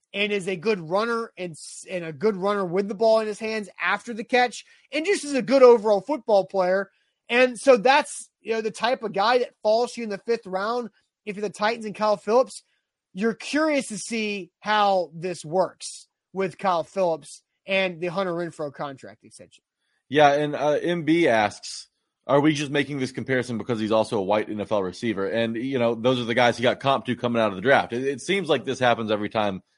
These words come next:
Speaker 2: uh, a, a, a white dude that plays in the slot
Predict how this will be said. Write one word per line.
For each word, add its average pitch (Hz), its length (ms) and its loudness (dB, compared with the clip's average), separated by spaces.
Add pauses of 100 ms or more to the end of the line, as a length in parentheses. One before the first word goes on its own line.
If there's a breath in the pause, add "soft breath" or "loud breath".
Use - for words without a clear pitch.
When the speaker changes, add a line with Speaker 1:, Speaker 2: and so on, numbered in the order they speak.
(220)
Speaker 2:
uh, 110 420 2
a, 117 40 -2
a, 120 160 -2
a 113 100 -2
white 110 360 0
dude 123 200 -2
that 107 120 -6
plays 120 220 0
in 101 60 -12
the 104 80 -6
slot 113 400 2